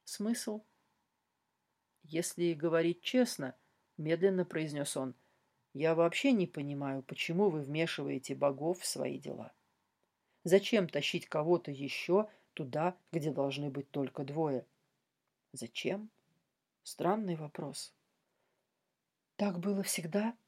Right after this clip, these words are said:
Тогда и благословения родителей просить незачем». А разве любящие родители могут не благословить? Я вздохнула.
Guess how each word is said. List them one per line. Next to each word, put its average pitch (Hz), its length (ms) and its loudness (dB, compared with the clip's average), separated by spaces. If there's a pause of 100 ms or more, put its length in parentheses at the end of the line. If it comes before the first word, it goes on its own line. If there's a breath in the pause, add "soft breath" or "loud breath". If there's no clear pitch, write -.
(560)
Тогда 165 280 4
и 208 40 10
благословения 214 800 6
родителей 240 500 4
просить - 400 -2
незачем». 147 520 -6 (1000)
А 143 180 2
разве 151 380 2
любящие 147 540 -2
родители 147 500 -4
могут 147 400 -4
не 143 100 -4
благословить? 139 800 -4 (920)
Я 196 160 2
вздохнула. 226 720 2